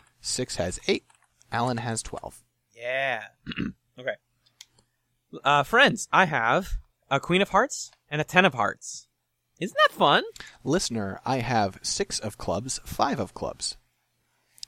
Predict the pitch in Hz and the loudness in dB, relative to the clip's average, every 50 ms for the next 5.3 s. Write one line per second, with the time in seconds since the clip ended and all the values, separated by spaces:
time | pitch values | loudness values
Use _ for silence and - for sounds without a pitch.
0 | _ - - _ _ _ _ - 120 127 151 185 185 - 254 101 - - _ _ | _ -20 -20 _ _ _ _ -6 -2 2 4 4 4 6 4 2 2 0 _ _
1 | _ _ _ _ _ _ _ _ _ _ _ _ _ _ _ _ _ _ _ _ | _ _ _ _ _ _ _ _ _ _ _ _ _ _ _ _ _ _ _ _
2 | _ _ 135 135 131 127 123 117 117 113 113 110 107 107 110 107 104 107 107 104 | _ _ -16 -16 -14 -14 -14 -14 -14 -14 -16 -16 -18 -20 -20 -20 -20 -20 _ -20
3 | 104 101 101 101 98 95 98 _ _ _ _ _ _ _ _ _ _ _ _ _ | -20 _ _ _ -20 -20 -20 _ _ _ _ _ _ _ _ _ _ _ _ _
4 | - - _ 110 143 202 220 285 277 160 131 127 113 107 110 - - - _ - | -20 -20 _ -18 -18 -16 -14 -10 -8 -8 -8 -8 -10 -10 -10 -10 -10 -10 _ -20
5 | - - - 101 - | -18 -14 -14 -14 -14